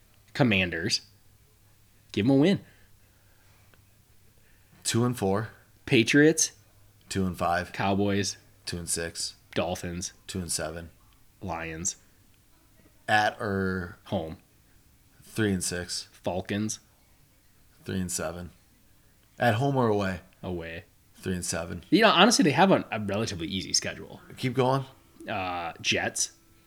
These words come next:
Speaker 2: Home or away?
Speaker 1: At Jets.
Speaker 2: Four and seven.
Speaker 1: Packers. Home.
Speaker 2: Four and eight.
Speaker 1: Eagles. Home.
Speaker 2: Four and nine.
Speaker 1: Bills. Home.
Speaker 2: Four and ten.
Speaker 1: Lions. Away.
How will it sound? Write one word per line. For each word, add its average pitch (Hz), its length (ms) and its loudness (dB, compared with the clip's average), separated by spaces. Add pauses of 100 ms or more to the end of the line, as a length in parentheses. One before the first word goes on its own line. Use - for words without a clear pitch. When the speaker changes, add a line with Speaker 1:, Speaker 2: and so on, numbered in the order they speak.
(360)
Speaker 2:
Home 107 240 -2
or 101 120 -2
away? 98 240 0
Speaker 1:
At 101 200 -4
Jets. 92 360 -6 (1600)
Speaker 2:
Four - 880 -8
and 85 180 -8
seven. 82 480 -4 (380)
Speaker 1:
Packers. 98 500 -2 (300)
Home. 92 300 -6 (720)
Speaker 2:
Four 87 360 -8
and 85 80 -10
eight. 85 220 -10 (680)
Speaker 1:
Eagles. 196 400 -2
Home. 90 300 -10 (460)
Speaker 2:
Four 92 240 -6
and 90 80 -8
nine. 90 380 -8
Speaker 1:
Bills. 98 320 -4
Home. 92 320 -8 (240)
Speaker 2:
Four 92 200 -6
and 92 100 -6
ten. 87 280 -6 (380)
Speaker 1:
Lions. 98 340 -4
Away. 90 300 -6